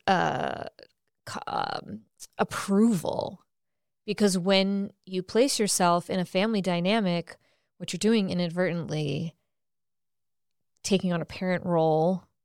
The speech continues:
in a leadership position and, and placing us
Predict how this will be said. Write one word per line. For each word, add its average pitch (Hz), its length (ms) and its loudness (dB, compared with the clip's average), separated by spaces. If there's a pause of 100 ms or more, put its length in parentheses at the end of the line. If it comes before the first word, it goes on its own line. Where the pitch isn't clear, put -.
(220)
in 190 100 2
a 180 60 2
leadership 170 400 -2
position 165 580 -4 (100)
and, 170 440 -2
and 180 240 -4
placing 180 580 0 (680)
us - 480 0